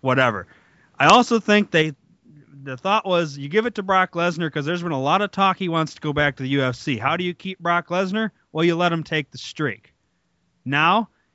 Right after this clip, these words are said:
you're gonna go back to the U F C. It's kinda like, "We just gave you,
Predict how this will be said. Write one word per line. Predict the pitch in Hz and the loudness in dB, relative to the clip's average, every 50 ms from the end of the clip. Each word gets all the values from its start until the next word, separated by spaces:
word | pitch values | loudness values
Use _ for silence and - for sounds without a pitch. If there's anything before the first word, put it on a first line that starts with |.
| _ | _
you're | - 143 151 | -8 -4 -2
gonna | 170 170 175 | -2 0 0
go | 165 170 160 | 0 0 2
back | 165 165 165 - | 2 0 0 -2
to | - | -2
the | 156 165 | -2 0
U | 170 165 | 2 2
F | 160 156 | 0 0
C. | - - 175 180 | -2 -2 -2 -2
It's | 160 147 - | -2 -2 -4
kinda | - 175 170 165 160 | -2 -2 -2 0 0
like, | 160 156 156 147 139 139 - _ _ _ _ _ - | 0 0 0 0 -2 -4 -8 _ _ _ _ _ -18
"We | 143 139 135 156 202 208 | -16 -12 -6 -4 -2 0
just | 190 190 170 - - | 0 0 -2 -2 -2
gave | 180 185 185 175 | 0 2 2 2
you, | 175 170 165 160 156 147 131 | 2 2 2 2 2 0 -2